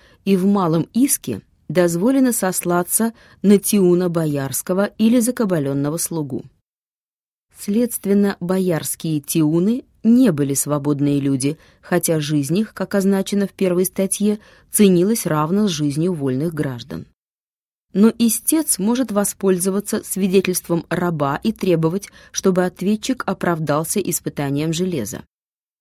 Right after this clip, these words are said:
Если последний окажется виновным, то платит иск. Если оправдается, то истец дает ему за муку гривну и в казну сорок кун, мечнику пять кун, княжескому отроку полгривны,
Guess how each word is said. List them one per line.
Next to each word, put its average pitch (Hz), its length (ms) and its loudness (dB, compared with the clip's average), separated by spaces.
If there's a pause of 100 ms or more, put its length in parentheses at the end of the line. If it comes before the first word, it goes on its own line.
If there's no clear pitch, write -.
(120)
Если 233 320 0
последний 214 640 0
окажется 156 500 -2
виновным, 170 640 -2 (260)
то 214 140 2
платит 285 480 0
иск. - 400 -4 (340)
Если 170 300 0
оправдается, 156 920 -2 (300)
то 185 100 2
истец 190 600 2
дает 170 420 0
ему 240 240 2
за 196 180 2
муку 170 360 0
гривну 165 560 0 (240)
и 196 120 2
в - 80 -2
казну 165 540 0
сорок 156 480 -2
кун, 147 320 -4 (460)
мечнику 240 640 2
пять 139 420 -6
кун, 135 320 -8 (340)
княжескому 156 800 0
отроку 160 460 -4
полгривны, 156 840 -2